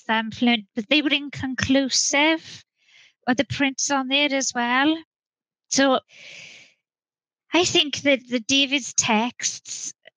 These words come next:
s-, that seem to be sending, that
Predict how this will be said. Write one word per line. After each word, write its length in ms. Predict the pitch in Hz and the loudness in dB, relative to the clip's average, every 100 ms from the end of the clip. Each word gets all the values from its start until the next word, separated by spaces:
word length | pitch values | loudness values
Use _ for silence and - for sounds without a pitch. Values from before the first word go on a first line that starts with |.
| 151 220 196 | -8 -6 -2
s-, 440 | - - - 233 - | -2 0 0 0 0
that 140 | 226 | 0
seem 380 | - 269 247 240 | 0 0 0 0
to 120 | 214 | -4
be 460 | 208 240 226 220 233 - - | -2 -2 0 0 -2 -6 -10
sending, 800 | - - 233 220 220 240 240 226 | -8 -2 0 0 -2 -2 -2 -2
that 180 | 220 | -4